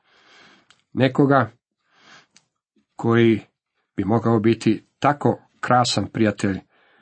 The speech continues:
kakvog je imao David u Jonatanu. U Izrekama osamnaest dvadeset dva čitamo: „Ima prijatelja koji vode u propast, a ima i prijatelja privrženijih od brata.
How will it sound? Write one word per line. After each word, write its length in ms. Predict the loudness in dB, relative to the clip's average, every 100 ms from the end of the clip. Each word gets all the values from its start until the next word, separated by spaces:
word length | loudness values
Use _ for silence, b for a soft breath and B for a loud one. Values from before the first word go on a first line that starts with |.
| _ _ _ _
kakvog 420 | -8 -6 -4 -4 -4
je 140 | -4
imao 280 | -4 -4 -4
David 380 | -4 -4 -4 -8 -8
u 80 | -8
Jonatanu. 440 | -8 -10 -12 -16 -18 _ _ _ _ _ _ b b b b b b b b b 0
U 80 | 2
Izrekama 520 | 4 2 2 2 2
osamnaest 600 | 0 2 4 4 2 0
dvadeset 300 | 0 0 2
dva 140 | 0
čitamo: 500 | 0 -2 -2 -4 -8 -18 _ _ b b b
„Ima 240 | -2 0 0 0
prijatelja 580 | 0 2 2 2 2
koji 320 | 0 -6 -6 -2
vode 280 | 0 2
u 120 | 0 0
propast, 580 | -2 2 0 -2 -8 -2
a 100 | 2
ima 220 | 2 2
i 60 |
prijatelja 640 | -2 0 0 0 0 0 -2 -8 _ -6
privrženijih 840 | -2 0 0 0 2 2 2 -2
od 120 | -8 -4
brata. 420 | -6 -6 -16